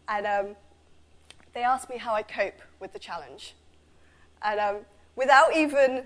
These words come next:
without even thinking, you know, sometimes you, you,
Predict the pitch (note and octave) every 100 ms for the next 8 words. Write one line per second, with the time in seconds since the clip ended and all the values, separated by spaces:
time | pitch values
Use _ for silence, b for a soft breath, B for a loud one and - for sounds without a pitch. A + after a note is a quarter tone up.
0 | - C4 C4+ D4+ C#4 C4 - D4 C4 -
1 | G3+ A3 C4 C#4+ - D4+ D4+ B3+ A3 A#3
2 | A3 A#3 - B B B B - G#3+